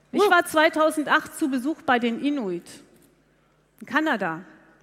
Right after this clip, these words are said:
Speaker 1: Früher
Speaker 2: Zweitausendacht. Vor neun Jahren.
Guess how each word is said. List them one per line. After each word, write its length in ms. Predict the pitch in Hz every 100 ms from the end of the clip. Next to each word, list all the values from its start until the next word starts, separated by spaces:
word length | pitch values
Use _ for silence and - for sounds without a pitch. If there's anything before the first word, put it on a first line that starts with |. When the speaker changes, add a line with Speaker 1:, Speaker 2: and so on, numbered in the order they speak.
| -
Speaker 1:
Früher 180 | 254 247 _ _ _ -
Speaker 2:
Zweitausendacht. 520 | 98 101 - 101 - _ _ _ _ _ _ _ _ _ _ -
Vor 100 | 107
neun 340 | 104 117 139
Jahren. 500 | 113 107 127 104 -